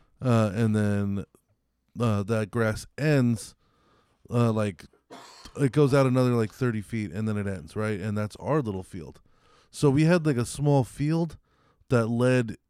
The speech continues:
into, like, a giant park, uh, and there was, like, no fence. So, like, sometimes we go down there for, like, P E and shit like that. But it was just a real, like,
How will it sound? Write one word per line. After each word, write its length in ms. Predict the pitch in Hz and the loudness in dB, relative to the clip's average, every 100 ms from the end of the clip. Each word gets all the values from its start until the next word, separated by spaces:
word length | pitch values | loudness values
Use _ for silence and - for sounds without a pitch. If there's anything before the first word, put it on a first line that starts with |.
| _ | _
into, 440 | - - 139 - 123 | -12 0 0 2 -2
like, 220 | 113 101 | -2 -2
a 80 | 101 | -6
giant 800 | - 101 113 123 120 107 - - | -8 -6 -4 -2 -2 -6 -8 -4
park, 400 | 127 113 107 - - - 269 262 - - - _ | -2 -2 -2 -8 -16 -16 -12 -12 -12 -18 -20 _
uh, 300 | - 123 117 110 | -2 0 2 2
and 140 | 135 | 2
there 80 | 123 | 2
was, 160 | 113 | 0
like, 120 | 120 101 | -2 0
no 240 | 113 120 | 0 0
fence. 600 | 101 - 113 92 - - _ _ _ _ _ _ | -2 -4 -4 -6 -12 -18 _ _ _ _ _ _
So, 200 | - 123 | -4 0
like, 180 | 107 101 | 0 -2
sometimes 400 | 127 113 113 98 | -4 -2 -2 -2
we 80 | 104 | -2
go 160 | 104 | -2
down 220 | 101 104 | -2 -2
there 140 | 101 98 | -2 -4
for, 160 | - 101 | -6 -6
like, 160 | 95 | -6
P 380 | - 104 92 101 | -8 -8 -6 -6
E 40 | 107 | -6
and 100 | 113 | -4
shit 120 | 127 | -4
like 180 | 123 113 | -4 -2
that. 280 | 135 139 - - _ _ _ - | -4 -4 -8 -20 _ _ _ 4
But 120 | 139 | 6
it 20 | |
was 100 | 143 | 6
just 220 | 214 220 | 2 2
a 80 | 135 | 2
real, 480 | 113 180 214 147 117 | 0 2 2 2 0
like, 360 | 104 98 - | -4 -8 -14